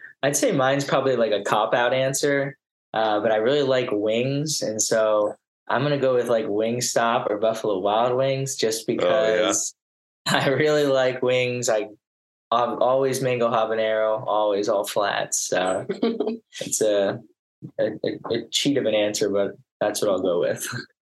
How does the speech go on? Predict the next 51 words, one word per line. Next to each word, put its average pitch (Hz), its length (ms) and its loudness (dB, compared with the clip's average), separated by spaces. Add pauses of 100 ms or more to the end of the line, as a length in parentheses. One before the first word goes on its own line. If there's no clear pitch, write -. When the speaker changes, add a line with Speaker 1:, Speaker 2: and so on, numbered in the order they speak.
(100)
Speaker 2:
No, 95 180 2
Wingstop's 107 720 0
got 87 280 0
good 90 140 2
wings. 85 380 0
I 90 60 4
like 95 260 0
the, 87 160 0
uh, 82 200 2
the 85 120 -2
lemon 92 340 -2
pepper 85 380 -2
wings 80 340 -4
they 76 140 -2
have 80 240 -2
there 76 320 -2 (520)
are 73 80 -4
really 73 280 -4
good. 69 320 -4
Speaker 1:
Yeah. 78 80 -4
Speaker 2:
Uh, 67 80 -2 (100)
that's 104 240 2
a - 60 -2
good 95 180 0
one 104 220 0
for 98 120 -4
me 92 180 -2
too. 92 200 0
I 87 60 0
try 95 180 2
to, 87 100 2
like, 80 220 -2
wa-, 80 160 -2
I - 80 -2
try - 180 -2
to 82 80 -2
watch 80 300 0
the 76 80 -8
carbs, 87 540 -2 (600)
and 82 360 0 (420)
Speaker 3:
<laughs> - 300 -4
Speaker 2:
eating 107 280 0
wings, 92 600 0 (260)
you 85 60 -2
know, 87 60 0
no 90 180 0
carbs, 101 420 0
you're - 80 0
good - 160 0
to 185 80 0
go. - 400 0